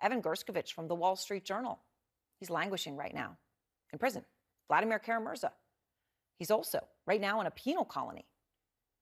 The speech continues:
Look, everyone wants to hear from Putin more. That's why media outlets like C N N, we request access constantly, many times requested an interview from Peskov. We hope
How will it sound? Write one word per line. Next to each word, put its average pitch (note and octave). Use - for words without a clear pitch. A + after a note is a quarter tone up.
Look, E3+
everyone F#3+
wants F3
to -
hear E3+
from E3
Putin F3
more. E3
That's -
why F3
media F#3
outlets F3+
like E3+
C F#3
N F3
N, G#3
we D3+
request G#3+
access E3
constantly, -
many F#3
times G3
requested D#3
an D#3
interview D#3
from D#3
Peskov. C#3+
We D#3
hope A3